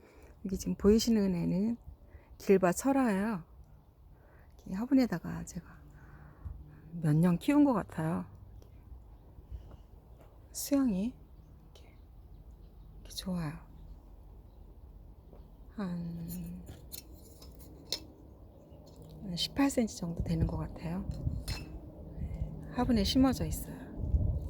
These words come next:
가격은 오만 원입니다.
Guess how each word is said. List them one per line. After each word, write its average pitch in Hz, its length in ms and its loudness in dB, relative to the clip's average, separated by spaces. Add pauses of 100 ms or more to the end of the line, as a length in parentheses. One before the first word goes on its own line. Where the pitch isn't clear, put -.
(2750)
가격은 185 720 0
오만 214 300 8
원입니다. 180 720 0